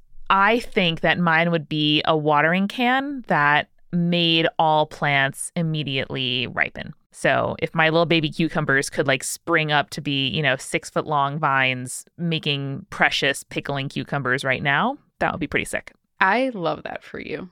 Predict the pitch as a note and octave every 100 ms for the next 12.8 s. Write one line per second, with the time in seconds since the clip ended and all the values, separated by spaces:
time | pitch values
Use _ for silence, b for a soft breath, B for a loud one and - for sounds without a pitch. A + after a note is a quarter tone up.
0 | _ - G#3+ A#3+ G#3+ A3 B3+ B3 F3 F3
1 | - - - - - D#3+ - - - D#3
2 | E3+ - - - - - F3+ - C#4+ F#4+
3 | A#4 B4 A#4+ A#4 C#5 C5 F#4 C4+ F#3+ G3+
4 | F3 - D#3 C#3+ B2 C3+ B2 D#3 D4+ G#4
5 | G#4 G4+ G#4 C4 - - - _ A3+ D4+
6 | A4 D4+ D4+ - F#3+ E3+ - - A#2+ -
7 | _ _ _ - F3 E3+ D3+ D3 - -
8 | - - - F3+ E3+ - F#3+ F3 - -
9 | A3+ A#3+ - - F#3 - - F3 G#3 -
10 | G3 E3+ - D#3 - - - - - B
11 | B - F#3 - G3 G3 G3 G#3 F3 F3+
12 | F#3+ F3 - F#3+ D#3+ D#3+ -